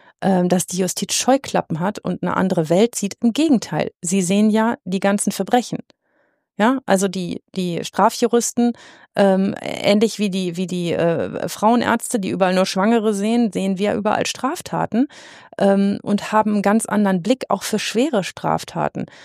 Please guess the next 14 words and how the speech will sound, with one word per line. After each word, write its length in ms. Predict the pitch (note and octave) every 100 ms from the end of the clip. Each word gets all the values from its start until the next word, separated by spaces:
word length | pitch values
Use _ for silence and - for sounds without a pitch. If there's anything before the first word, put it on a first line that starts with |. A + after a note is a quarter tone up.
| - -
Und, 400 | - F#3+ G2 F#3+ -
ähm, 440 | F#3+ F#3 F3+ F3+ - _ _ _ _
ich 200 | G#3+ -
glaube, 640 | G3 F#3 A3+ A3+ A#3+ A#3+ B3+ _ _ _ _ _ _ _ _
a-, 180 | - -
also 200 | - A3
es 160 | - -
fühlt 220 | E4 F4+
sich 160 | G#3+
für 80 | -
mich 160 | C4+ -
als 120 | -
Strafjuristin 760 | - D#4+ G4 - B3 - A3+ A3+
so 160 | -